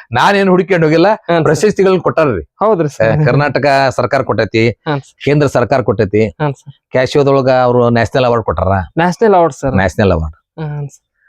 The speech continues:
Speaker 2: ಸರ್, ನಾವು ಕೃಷಿ ಪಂಡಿತ ಆಯ್ತು ಸರ್, ನ್ಯಾಷನಲ್ ಅವಾರ್ಡ್ ಆಯ್ತು ಸರ್.
Speaker 1: ಹ್ಮ್.
Speaker 2: ಏ, ಏ,
Speaker 1: ಶ್ರೇಷ್ಠ ಕೃಷಿಕ
Speaker 2: ಶ್ರೇಷ್ಠ
Speaker 1: ಯೂನಿವರ್ಸಿಟಿ ಅವ್ರು ಕೊಟ್ಟಿದ್ರು.
Speaker 2: ಯೂನಿವರ್ಸಿಟಿ ಅವ್ರು ಆಯ್ತು ಸರ್.
Speaker 1: ಹ್ಮ್.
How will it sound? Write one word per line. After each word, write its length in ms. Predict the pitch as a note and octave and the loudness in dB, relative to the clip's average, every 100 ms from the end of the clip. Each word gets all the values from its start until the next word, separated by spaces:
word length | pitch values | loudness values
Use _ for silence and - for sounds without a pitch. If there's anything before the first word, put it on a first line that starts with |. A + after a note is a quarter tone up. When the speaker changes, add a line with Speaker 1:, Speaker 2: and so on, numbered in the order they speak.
| _ _ - | _ _ -2
Speaker 2:
ಸರ್, 280 | F3 E3 | 0 2
ನಾವು 220 | D#3+ D3+ C3+ | 2 0 0
ಕೃಷಿ 240 | D#3 E3+ | -2 -2
ಪಂಡಿತ 380 | D3 C#3+ D3 C#3+ | 0 0 2 2
ಆಯ್ತು 180 | C3+ - | 0 0
ಸರ್, 260 | C3 B2 | 0 2
ನ್ಯಾಷನಲ್ 400 | A#2 A#2+ - C#3+ | 0 0 0 0
ಅವಾರ್ಡ್ 260 | C3+ C3+ B2+ | 2 2 2
ಆಯ್ತು 200 | B2 - | 0 0
ಸರ್. 180 | B2 B2 A#2+ - G#2 | 0 2 0 -4 -6
Speaker 1:
ಹ್ಮ್. 500 | G2 F#2+ E2+ - C3+ | -2 -2 -4 -8 -4
Speaker 2:
ಏ, 140 | B2 B2+ B2 | 0 2 2
ಏ, 80 | B2 | 2
Speaker 1:
ಶ್ರೇಷ್ಠ 280 | C3 C#3+ C3 | 2 0 -2
ಕೃಷಿಕ 340 | C3 A#2 B2+ | -2 -2 -2
Speaker 2:
ಶ್ರೇಷ್ಠ 320 | - G2+ - B2 | 0 -2 0 0
Speaker 1:
ಯೂನಿವರ್ಸಿಟಿ 400 | C3+ B2+ G2 F2+ | 0 0 0 0
ಅವ್ರು 100 | - | 0
ಕೊಟ್ಟಿದ್ರು. 100 | C3+ | 0
Speaker 2:
ಯೂನಿವರ್ಸಿಟಿ 440 | C3+ - A#2+ B2+ | 0 -2 -2 0
ಅವ್ರು 120 | B2 | 2
ಆಯ್ತು 240 | A#2 - F#2 | 0 -2 -4
ಸರ್. 100 | |
Speaker 1:
ಹ್ಮ್. 140 | F2+ | -2